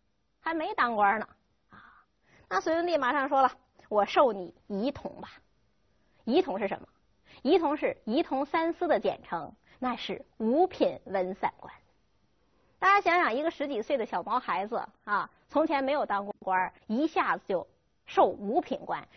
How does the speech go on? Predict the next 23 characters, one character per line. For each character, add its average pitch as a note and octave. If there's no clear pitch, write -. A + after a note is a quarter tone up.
这 F#4
应 D4
该 E4
很 -
厉 G3+
害 -
了 -
吧？ -
李 F4
敏 A#3+
呢， A#3+
就 F#4
笑 F#4
了 F3
笑， -
也 A3
没 C4+
说 F#4
话， F4
也 E3+
没 F3
谢 G#3
恩。 F3+